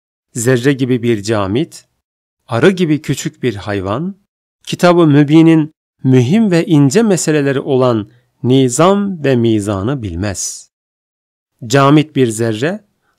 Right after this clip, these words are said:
arı gibi küçük bir hayvan nerede, semavat tabakalarını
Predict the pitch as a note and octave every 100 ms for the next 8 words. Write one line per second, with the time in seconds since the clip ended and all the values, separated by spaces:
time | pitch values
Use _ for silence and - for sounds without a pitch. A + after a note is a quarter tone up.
0 | _ - C#3 F3 D#3 C3 A2 - B2+ -
1 | - B2 A2 G2+ A2+ G#2+ B2+ E3+ E3 E3
2 | D#3+ F3 F#3 - _ _ _ _ - -
3 | A#2+ A2+ G#2 C#3+ - C#3+ B2 A2+ A#2+ A2+
4 | G#2+ C#3 A3+